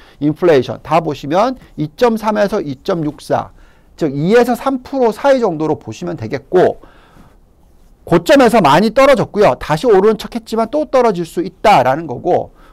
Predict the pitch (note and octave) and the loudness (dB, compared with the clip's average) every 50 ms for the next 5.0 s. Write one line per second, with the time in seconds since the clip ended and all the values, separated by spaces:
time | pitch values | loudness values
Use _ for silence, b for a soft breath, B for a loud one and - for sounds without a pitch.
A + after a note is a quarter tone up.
0 | b - - - D#3 E3 F3 A3+ B3+ A#3+ E3 F3 F3 E3+ B3 C4 C4+ C#4 C4+ G#3+ | b -8 -2 0 2 2 4 4 4 4 2 2 0 -2 0 0 0 -2 -2 -4
1 | G#3 - B3 A#3+ A#3 A3 G#3 E3 C#3+ F3 F3 D3 G#2+ - - _ - - - _ | -6 -6 -6 -4 -2 0 0 2 2 4 2 2 2 0 -6 _ -20 -20 -20 _
2 | - D3+ D#3+ E3+ A#3+ B3 C4 B3+ B3+ - - - A3+ G#3+ F#3+ E3+ - - A#2+ B2 | -10 -6 -2 0 0 2 2 0 -2 -4 -6 -10 -8 -8 -6 -6 -6 -6 -6 -6
3 | D3+ C#3 C3 C#3+ D3 F#3 G#3 F#3+ - D3 C3+ D#3+ E3+ G3+ F3+ D#3+ C#3 C#3 C#3 C#3+ | -6 -6 -8 -8 -4 -2 -2 -2 -2 -4 -6 -2 0 2 2 4 4 2 2 0
4 | C3+ D3 C3 D3+ F3+ F3+ D#3+ - - G3 G#3 E3+ C#3 A2+ C3 E3 F#3 D#3+ A#2+ - | -4 -8 -10 -12 -14 -14 -16 -16 -14 -12 -10 -10 -8 -6 -2 0 2 2 0 0